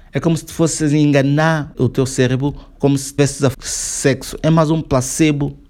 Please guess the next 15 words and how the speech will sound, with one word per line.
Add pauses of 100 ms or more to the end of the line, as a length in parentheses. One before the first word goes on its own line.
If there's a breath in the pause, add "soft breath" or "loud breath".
(120)
do
que
próprio,
do
que
próprio, (300 loud breath)
do
que
próprio
um
ato
sexual, (320 loud breath)
onde
envolve
energia,